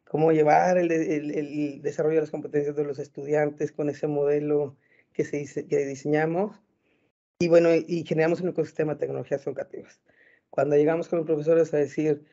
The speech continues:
"Bueno, ahora todo el proceso de contenido, evaluación y retroalimentación es en tecnologías, las normales,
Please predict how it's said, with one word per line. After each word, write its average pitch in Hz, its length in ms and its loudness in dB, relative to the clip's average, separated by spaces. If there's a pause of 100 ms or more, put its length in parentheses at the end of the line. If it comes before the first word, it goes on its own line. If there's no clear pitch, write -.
(120)
"Bueno, 143 340 0 (140)
ahora 151 420 4
todo 220 180 6
el 240 120 2
proceso 156 760 -4
de 156 160 -4
contenido, 151 600 -10 (580)
evaluación 156 580 2
y 170 100 -8
retroalimentación 147 760 -4
es 175 180 0
en 214 140 -2
tecnologías, 143 840 -6 (320)
las 160 180 2
normales, 165 600 -4